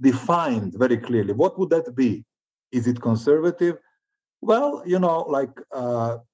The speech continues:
we get a very contradictory, uh, situation here. We have lots of rhetorics against women's rights. And I have to also stress, this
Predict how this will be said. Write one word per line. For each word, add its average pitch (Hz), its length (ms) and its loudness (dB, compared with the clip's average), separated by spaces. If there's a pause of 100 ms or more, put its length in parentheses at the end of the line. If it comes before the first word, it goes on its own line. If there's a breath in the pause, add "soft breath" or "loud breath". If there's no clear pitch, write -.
we 175 140 0
get 185 200 2
a 143 60 4
very 160 300 2
contradictory, 127 1080 -2
uh, 117 240 -4
situation 101 680 -2
here. 92 180 -8
We 160 160 6
have 180 280 2 (520)
lots 180 320 4
of 196 180 2
rhetorics 180 680 0 (420)
against 165 380 0
women's 139 380 2
rights. 120 640 -4 (760)
And 156 220 0 (100)
I 160 140 0 (120)
have 185 160 4
to 180 100 6 (440)
also 180 260 2
stress, 165 400 0 (120)
this 180 120 2